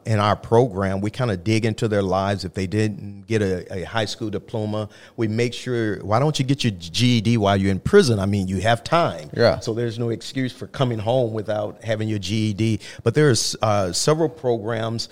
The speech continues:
Speaker 1: that the guys do in prison, and some of them they can even pick up on when they get out of prison. So there was a couple of guys in our program that, uh, was in A C while they were in prison, the hadvac community.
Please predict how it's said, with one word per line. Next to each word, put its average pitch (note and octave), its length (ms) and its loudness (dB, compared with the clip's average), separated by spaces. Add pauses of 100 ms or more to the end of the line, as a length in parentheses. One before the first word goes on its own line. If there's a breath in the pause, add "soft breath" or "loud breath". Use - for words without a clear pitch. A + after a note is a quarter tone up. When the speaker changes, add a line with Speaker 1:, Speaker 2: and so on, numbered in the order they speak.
(220 soft breath)
Speaker 1:
that A#2 160 2
the A2 80 -2
guys G#2+ 320 4
do B2 180 6
in A#2 160 6
prison, G#2+ 460 0
and G2+ 180 0
some D3+ 240 0
of D#3+ 160 -2
them A2+ 160 -2
they A2 140 -2
can A#2 160 -6
even G#2 260 -4
pick C#3+ 320 -6
up D3 240 -2
on G2+ 420 -2 (240 soft breath)
when G#2+ 140 -2
they G#2 120 4
get F#2+ 180 0
out A#2+ 200 6
of - 120 -2
prison. F#2+ 400 -2
So G#2+ 200 0
there A2 200 2
was G#2 160 -2
a G2 60 -8
couple D3 300 0
of D3+ 80 -2
guys G#2+ 280 0
in G#2+ 80 0
our G2+ 120 0
program G2+ 720 -2 (320 loud breath)
that, G2+ 420 -2
uh, F#2+ 300 -2
was G2+ 240 -4
in G#2 260 -6 (560)
A B2 160 -2
C A#2+ 340 -8
while G#2+ 220 -6
they G#2 100 -4
were G#2 120 -2
in G#2 120 -6
prison, G#2 460 -6
the F#2+ 80 -2
hadvac G#2 480 -2
community. G#2 540 -2